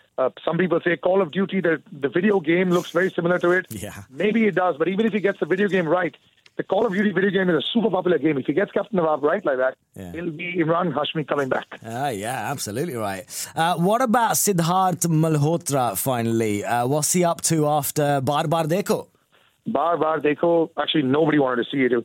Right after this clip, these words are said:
Speaker 1: was
Speaker 2: <laughs>
Speaker 1: one of the biggest flops of the year, sadly.
Speaker 2: Oh, dear.
Speaker 1: You know, I felt really bad for both of them.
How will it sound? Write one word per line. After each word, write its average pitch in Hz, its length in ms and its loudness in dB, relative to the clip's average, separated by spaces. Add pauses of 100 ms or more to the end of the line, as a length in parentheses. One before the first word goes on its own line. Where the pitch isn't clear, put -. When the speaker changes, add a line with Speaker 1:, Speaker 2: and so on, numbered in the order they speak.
Speaker 1:
was - 320 -6
Speaker 2:
<laughs> 175 100 -4
Speaker 1:
one 226 120 0
of 165 80 0
the 117 60 -16
biggest 185 360 -2
flops 170 260 -2
of 151 100 -4
the 143 80 -2
year, 151 340 2
sadly. 123 260 0
Speaker 2:
Oh, 101 40 -6
dear. 143 200 -4
Speaker 1:
You 160 60 4
know, 165 100 2
I 151 60 -2
felt 185 160 -2
really 202 180 0
bad 143 360 -4
for 160 100 -6
both 139 180 0
of 131 60 -18
them. 143 220 0